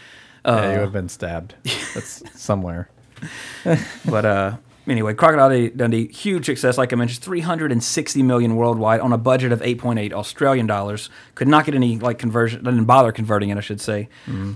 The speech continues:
Speaker 2: uh, to get, you know, an American, uh, reference for the budget. But still, this was a meager film that made a shit ton of money.
Speaker 1: Mm-hmm.
Speaker 2: And then two years later, was it two years? Yeah, two years later they make a sequel, and then, like,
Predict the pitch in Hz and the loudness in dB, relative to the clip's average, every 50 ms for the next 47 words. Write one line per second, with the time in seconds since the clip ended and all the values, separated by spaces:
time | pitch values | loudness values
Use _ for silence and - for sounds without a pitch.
0 | - - - 101 101 - 107 104 101 104 113 110 104 - - 110 104 101 101 - | -6 -4 -2 -2 -2 -2 -4 -4 -4 -4 -4 -4 -4 -4 -4 -4 -4 -4 -4 -6
1 | - - 104 104 104 107 107 107 - - 104 104 104 107 - _ _ _ _ _ | -6 -6 -4 -2 -2 -2 -2 -2 -4 -4 -6 -6 -8 -10 -14 _ _ _ _ _
2 | _ _ _ - 101 90 69 50 - - - - _ _ _ _ _ _ _ _ | _ _ _ -10 -10 -10 -10 -12 -14 -18 -20 -20 _ _ _ _ _ _ _ _
3 | _ - 127 117 - 131 98 - - 107 104 101 - 147 147 139 117 113 107 117 | _ -2 -2 0 0 -2 -6 -6 -4 -6 -4 0 2 2 2 4 2 0 -2 0
4 | 123 123 117 - - - 143 120 110 110 120 147 151 190 175 139 135 120 120 123 | -2 -2 -2 -4 -2 0 2 2 2 2 0 0 0 0 0 0 2 4 4 4
5 | 139 156 151 147 143 135 - 135 127 123 120 117 95 120 117 117 117 113 - 101 | 4 4 4 2 0 0 0 0 0 2 0 0 0 0 0 2 2 0 -2 -4
6 | 92 85 - - - - - - 147 - - - 131 120 113 104 95 90 90 92 | -6 -4 -4 -4 -4 -2 0 0 0 0 0 0 0 0 0 0 -2 -4 -8 -10
7 | 98 - _ - - 107 104 98 107 110 110 - - - _ - 127 123 123 123 | -14 -14 _ -6 -4 -2 -2 0 -2 -2 -4 -6 -10 -16 _ -4 0 0 0 2
8 | 151 220 208 165 147 156 156 - - 180 147 131 123 120 117 110 117 127 135 170 | 0 0 2 2 2 0 0 -2 0 0 2 2 2 2 0 0 -2 -2 0 0
9 | 190 214 196 143 127 127 127 131 127 - 127 131 131 156 - - 147 123 127 123 | 2 2 2 4 4 4 2 2 -2 -6 -8 -8 -6 -6 -8 -6 -6 -4 -4 -2
10 | 98 127 117 113 - 147 147 143 123 139 127 127 127 120 120 113 117 113 - 123 | -2 -2 -2 -2 0 0 0 0 2 0 0 0 0 0 -2 -2 -4 -4 -2 -2
11 | 113 107 120 120 117 113 117 113 113 107 101 101 | -2 -2 -2 -2 0 0 0 0 0 0 -2 -2